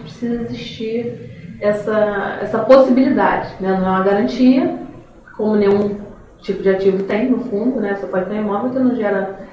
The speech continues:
renda nenhuma. Mas você tem uma possibilidade, uma promessa que você vai ter algum benefício econômico financeiro.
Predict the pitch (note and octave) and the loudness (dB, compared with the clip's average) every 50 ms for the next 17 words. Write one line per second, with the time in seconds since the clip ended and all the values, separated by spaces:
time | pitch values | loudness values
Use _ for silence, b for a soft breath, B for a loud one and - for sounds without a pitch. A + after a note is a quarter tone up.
0 | B B - G3+ G3 F#3 F3+ F3+ F3+ F#3 F#3 F#3 F3+ E3+ - - - B B B | B B -4 -2 -2 0 0 0 0 0 0 0 0 -2 -6 -10 -12 B B B
1 | B B B B B B B - F#3+ G3 G3+ G#3 G#3+ A#3 A3+ A3+ A#3 C#4 C4 - | B B B B B B B -2 2 2 4 4 4 2 2 2 2 2 2 4
2 | - B3+ B3+ C4 C#4 D4 D#4 D#4+ D#4+ D#4+ D#4+ D#4+ D#4+ D#4+ D#4+ D#4 D#4 F4 F4 F4 | 4 6 6 6 6 4 4 4 4 4 4 4 4 4 2 2 2 4 4 4
3 | - D4 D#4 D#4 - C#4+ C4 C4 C4 C4 C4+ C4+ - D4+ D#4 D4 B3+ A3+ A#3 A#3+ | 4 4 6 6 6 8 6 6 6 6 4 4 4 4 6 6 6 4 4 2
4 | C4+ C4+ - - D4 C#4+ D4 D4 D4 - - B3+ A3+ A#3+ A#3+ A#3+ B3+ A#3 A#3 A#3 | 2 0 -2 -4 -4 -4 -2 -4 -6 -8 -8 -6 -4 -4 -2 -2 -2 -2 -2 -2
5 | A#3+ A#3 A#3 A#3 B3 B3 B3+ B3+ B3+ B3+ B3+ B3 - - C4 - B3+ A#3+ A3+ A3 | -2 0 0 2 4 4 4 4 4 2 0 -2 -4 -4 -4 -4 -2 -4 -4 -4
6 | A3+ A3 A3+ A#3 A#3 - - B3+ B3 A#3+ B3+ B3+ B3+ B3 A#3 G#3 G3+ G#3 G#3+ A#3 | -6 -8 -8 -10 -12 -12 -8 -4 -2 0 0 -2 -2 -4 -4 -2 -2 -2 -4 -4
7 | A#3+ B3 A3+ | -4 -6 -6